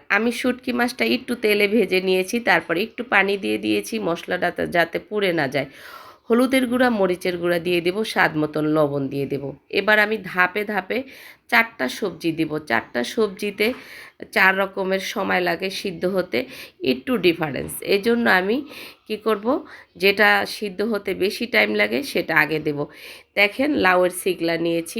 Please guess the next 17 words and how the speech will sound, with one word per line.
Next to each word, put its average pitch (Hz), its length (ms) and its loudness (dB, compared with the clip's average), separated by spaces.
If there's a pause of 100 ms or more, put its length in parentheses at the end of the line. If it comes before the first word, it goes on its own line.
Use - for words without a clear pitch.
(100)
একটু 196 180 -4
মোটা 160 300 -4
মোটা 160 280 -2
করে 160 240 0
কেটে। 160 320 -2 (440)
এই 233 160 4
ছিকলাটা 226 560 2
কিন্তু 226 340 -2 (120)
অনেকজনই 196 520 2
ফেলে 214 340 2
দেয় 165 200 2
লাউয়ের 160 320 2
ছিকলা, 180 380 -2 (360)
আবার 180 300 2
অনেকজনে 190 500 2
অনেক 185 340 0
ভালোবেসে 180 600 0